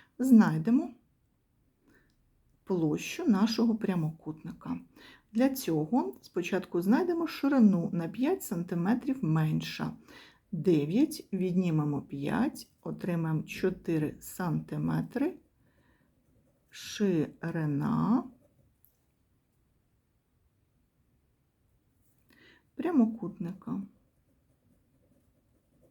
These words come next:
Тепер знайдемо площу. Дев'ять множимо на чотири, маємо тридцять шість сантиметрів квадратних.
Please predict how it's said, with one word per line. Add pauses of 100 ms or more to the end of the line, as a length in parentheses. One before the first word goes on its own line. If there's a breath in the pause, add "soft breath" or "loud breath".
(3000)
Тепер
знайдемо
площу. (960 soft breath)
Дев'ять
множимо
на
чотири,
маємо
тридцять
шість
сантиметрів
квадратних.